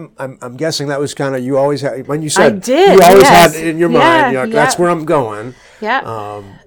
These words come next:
Speaker 1: you
Speaker 2: I
Speaker 1: know.
Speaker 2: think, um,
Speaker 1: What surprised you when you finally put on the hat and sat in the chair?
Speaker 2: I was so
Speaker 1: Oh.
Speaker 2: excited.
Speaker 1: Sure.
Speaker 2: You know, I think I was just like, at first I was like, "This is so cool." And then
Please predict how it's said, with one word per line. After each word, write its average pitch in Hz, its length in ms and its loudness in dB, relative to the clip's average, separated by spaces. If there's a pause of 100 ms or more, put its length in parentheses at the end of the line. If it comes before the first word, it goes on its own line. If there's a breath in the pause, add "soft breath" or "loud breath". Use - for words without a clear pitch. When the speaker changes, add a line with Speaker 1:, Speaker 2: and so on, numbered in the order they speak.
Speaker 1:
you 202 80 -8
Speaker 2:
I 226 80 -4
Speaker 1:
know. 247 60 -10
Speaker 2:
think, 311 500 -16 (540 soft breath)
um, 185 540 -8 (100)
Speaker 1:
What 151 160 -8
surprised 143 320 -8
you 120 60 -10
when 110 80 -12
you 104 40 -16
finally 104 320 -12 (640 soft breath)
put 117 100 -10
on 110 140 -10
the 101 80 -14
hat 107 240 -12
and 87 160 -20 (160)
sat - 220 -14
in 101 40 -20
the 101 60 -20
chair? 95 400 -18 (100)
Speaker 2:
I 202 140 -4
was 175 100 -2
so 170 220 -4
Speaker 1:
Oh. - 20 -6
Speaker 2:
excited. 196 720 -4
Speaker 1:
Sure. - 180 -4
Speaker 2:
You 196 60 -4
know, 156 240 -4
I 151 160 -4
think 170 340 -10
I 160 140 -6
was 156 180 -12
just 156 220 -14
like, 147 480 -12
at 170 180 -8
first 220 260 -6
I 160 100 -2
was 151 180 -10
like, 147 180 -10
"This 262 180 -12
is 165 120 -14
so 143 260 -6
cool." 185 460 -8 (440 soft breath)
And 269 200 -8
then 311 480 -8